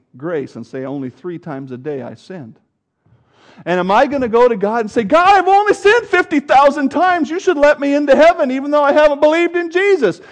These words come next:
And he's gonna say, "You wicked person. <laughs> You're sinned by your own mouth. You're going to hell."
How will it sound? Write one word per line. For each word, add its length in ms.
And 160
he's 220
gonna 240
say, 540
"You 180
wicked 600
person. 460
<laughs> 80
You're 160
sinned 400
by 140
your 140
own 140
mouth. 300
You're 80
going 240
to 60
hell." 280